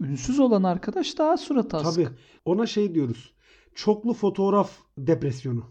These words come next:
Speaker 1: Hmm.
Speaker 2: Bir müddet sonra,
Speaker 1: Çok fotoğraf
Speaker 2: bir
Speaker 1: çekilince
Speaker 2: müddet sonra artık ş-, roller karışır. Tamam mı? Bir müddet sonra
Speaker 1: Değil mi?
Speaker 2: roller karışır. Adam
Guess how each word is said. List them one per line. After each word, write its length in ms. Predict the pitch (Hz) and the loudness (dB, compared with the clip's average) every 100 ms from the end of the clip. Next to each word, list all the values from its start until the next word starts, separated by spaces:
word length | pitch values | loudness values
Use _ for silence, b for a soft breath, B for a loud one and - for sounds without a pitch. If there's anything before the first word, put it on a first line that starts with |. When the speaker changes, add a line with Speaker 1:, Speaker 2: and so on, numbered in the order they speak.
| _ _ _ _ - | _ _ _ _ 2
Speaker 1:
Hmm. 160 | 185 | 6
Speaker 2:
Bir 140 | 185 240 | 8 6
müddet 360 | 226 120 180 | 4 4 2
sonra, 360 | 170 202 208 208 | 2 0 0 2
Speaker 1:
Çok 180 | 208 196 | 2 2
fotoğraf 360 | 185 190 170 | -2 0 0
Speaker 2:
bir 60 | 156 | 0
Speaker 1:
çekilince 300 | 180 254 277 262 202 | 4 6 6 4 4
Speaker 2:
müddet 100 | 240 | 0
sonra 320 | 202 247 311 254 | 2 0 0 0
artık 260 | 220 247 | -2 -4
ş-, 200 | - 185 | -8 0
roller 380 | 185 208 220 220 | 6 10 10 8
karışır. 600 | - 151 - 123 - - _ _ _ | 6 0 2 -4 -8 -18 _ _ _
Tamam 220 | 156 269 156 | -6 -4 -2
mı? 60 | |
Bir 100 | 208 | -2
müddet 240 | 196 175 170 | 0 0 2
sonra 160 | 185 | 4
Speaker 1:
Değil 120 | 151 | 6
mi? 60 | 170 | 6
Speaker 2:
roller 220 | 190 226 | 6 2
karışır. 400 | 233 233 - 370 b b b b - | 2 0 -2 -6 b b b b 2
Adam 360 | 202 262 349 | 6 6 4